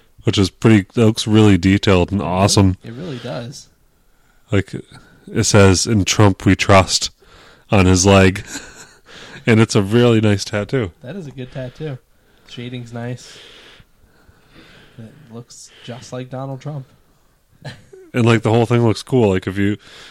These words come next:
Speaker 1: let's say you wanted to get a tattoo that looked really nice of a portrait,
Speaker 2: Mm-hmm.
Speaker 1: and you want it to be right, exactly right, this is, like, on point tattoo. Like, this is probably a six hundred dollar tattoo that this British person got on their leg.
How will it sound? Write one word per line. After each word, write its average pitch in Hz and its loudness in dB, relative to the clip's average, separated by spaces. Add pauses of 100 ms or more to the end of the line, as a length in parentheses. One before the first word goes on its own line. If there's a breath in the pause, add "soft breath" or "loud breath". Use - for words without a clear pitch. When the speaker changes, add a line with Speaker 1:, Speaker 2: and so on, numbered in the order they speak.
(200 loud breath)
Speaker 1:
let's 117 0
say 131 4
you 127 6
wanted 120 2
to 117 0
get 104 2
a 101 2
tattoo 101 -6 (680 soft breath)
that 117 -10
looked 101 -8
really 104 -4
nice 95 -8
of 98 -12
a 92 -4
portrait, 95 -2 (680 soft breath)
Speaker 2:
Mm-hmm. 117 -16 (1000)
Speaker 1:
and 98 -4
you 90 -4
want 92 -2
it 87 -8
to 98 -4
be 87 -6
right, 90 -2
exactly 87 -6
right, 90 -2
this 90 -8
is, 90 -4
like, 82 -8 (680)
on 92 -4
point - -6 (180)
tattoo. 90 -6 (1300 soft breath)
Like, 98 -4
this 92 -4
is - -8
probably 95 0
a 87 -4
six - -10
hundred 87 -2
dollar 87 -2
tattoo 90 -4
that 87 -8
this 87 -6
British 92 0
person 90 0
got 90 0
on 90 0
their 87 -2
leg. 90 0